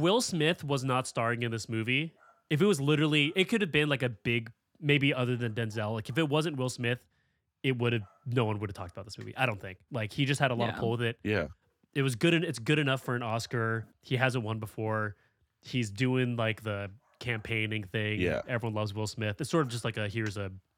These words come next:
Speaker 1: award for you."
Speaker 3: Right.
Speaker 1: Second pick is, let's see,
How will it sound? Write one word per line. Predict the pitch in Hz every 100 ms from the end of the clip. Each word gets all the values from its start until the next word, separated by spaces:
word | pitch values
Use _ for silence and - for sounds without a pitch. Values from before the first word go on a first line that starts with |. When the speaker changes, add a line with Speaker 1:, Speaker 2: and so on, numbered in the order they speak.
| _ _ _ _ _ _ -
Speaker 1:
award | 101 92
for | 92
you." | 87 -
Speaker 3:
Right. | 90 87 82 - _
Speaker 1:
Second | - - - 156 160 196 185 - - _ _ _ _
pick | - 131 117 - _ _ _ _ _ _ _ _ _ _ _ _ _ _ -
is, | 120 120 120 120 120 123 127 131 139 160 180 190 - 120
let's | 107
see, | - 107